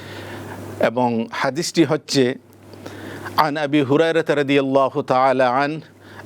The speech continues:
أن رسول الله صلى الله عليه وسلم قال: آية المنافق ثلاث، إذا حدث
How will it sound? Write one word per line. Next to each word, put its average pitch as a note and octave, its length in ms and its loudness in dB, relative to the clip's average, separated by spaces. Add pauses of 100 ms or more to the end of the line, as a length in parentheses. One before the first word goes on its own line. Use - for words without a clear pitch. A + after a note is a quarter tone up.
(140)
أن D3+ 140 -2
رسول C3+ 460 2
الله C3+ 280 4 (200)
صلى B2+ 200 4
الله B2 400 4
عليه B2 380 0
وسلم A#2+ 680 2 (400)
قال: A#2 340 2 (1000)
آية D3+ 480 0
المنافق C#3+ 920 4 (120)
ثلاث، B2 480 2 (1800)
إذا D#3 480 4
حدث D3+ 800 -2